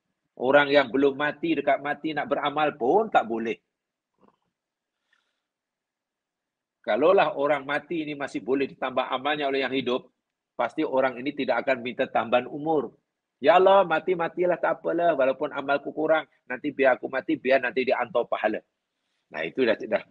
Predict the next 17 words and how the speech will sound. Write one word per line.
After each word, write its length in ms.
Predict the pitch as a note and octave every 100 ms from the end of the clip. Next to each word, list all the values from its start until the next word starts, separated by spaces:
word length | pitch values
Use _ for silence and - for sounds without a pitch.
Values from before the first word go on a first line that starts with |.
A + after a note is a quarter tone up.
| _
dah 140 | G2 G2
tajuk 320 | F#2+ F#2 A2+
lain 320 | A2 D3 C#3
tu, 80 | D#3
fokusnya 400 | - A#2+ A#2 C#3+
dalam 300 | B2 A#2 A#2
bit 160 | G#2 G#2+
yang 180 | G2+ G2+
lain. 320 | B2 C3+ G#2
Saya 160 | C#3+
tak 300 | E3 F3 C#3+
akan 180 | D#3 C3
masuk 240 | B2+ - A2+
di 80 |
situ 320 | A2+ A#2+ - A#2+
ya, 160 | B2+
dalam 400 | C3+ C3+ D#3 C#3